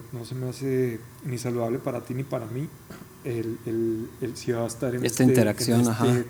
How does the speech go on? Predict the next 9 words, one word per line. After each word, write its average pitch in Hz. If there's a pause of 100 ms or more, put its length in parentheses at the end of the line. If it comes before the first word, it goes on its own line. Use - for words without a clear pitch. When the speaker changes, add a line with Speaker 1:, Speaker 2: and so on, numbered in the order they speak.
Speaker 1:
tenor, 117
esta 123
plática, 120
¿no?". 127 (840)
Le 127
dije, 107
"Pero 110
cuando 107
quieras, 131